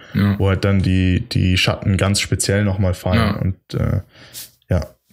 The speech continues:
Speaker 2: Diffused Light wird ja auch im Film ganz viel benutzt natürlich, aber in, in der Fotografie
Speaker 1: Klar.
Speaker 2: kann man das auch ganz gut nutzen mit, mit Blitzen und sogar in der Studiofotografie, wie, wie dann die Schatten halt a-, wieder anders fallen auf, auf das Model,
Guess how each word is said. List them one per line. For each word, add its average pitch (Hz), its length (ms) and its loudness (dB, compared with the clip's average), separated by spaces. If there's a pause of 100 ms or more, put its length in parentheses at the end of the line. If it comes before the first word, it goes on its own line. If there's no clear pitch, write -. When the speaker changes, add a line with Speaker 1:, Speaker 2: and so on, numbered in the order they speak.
(120)
Speaker 2:
Diffused 117 460 2
Light 101 440 0
wird 104 120 0
ja 98 80 2
auch 95 280 -2
im 98 120 0
Film 123 340 0
ganz 127 180 0
viel 135 160 0
benutzt 123 400 0
natürlich, 123 440 0
aber 98 240 0
in, 95 300 2
in 92 100 0
der 98 100 2
Fotografie 98 480 2
Speaker 1:
Klar. 104 80 -8
Speaker 2:
kann 101 100 0
man 98 80 0
das 98 140 -2
auch 104 200 -4
ganz 95 280 -2
gut 92 140 -2
nutzen 95 320 -2
mit, 90 220 -2
mit 92 200 -4
Blitzen 92 500 0
und 90 260 -2 (360)
sogar - 200 0
in 98 60 2
der 95 60 2
Studiofotografie, 95 1000 0
wie, 90 260 0
wie 85 60 -2
dann 92 180 0
die 92 80 0
Schatten 98 380 0
halt 90 300 -2 (180)
a-, 98 180 0
wieder 101 220 2
anders 113 320 2
fallen 92 360 0
auf, - 360 -2
auf - 120 -4
das - 160 -6
Model, 90 360 2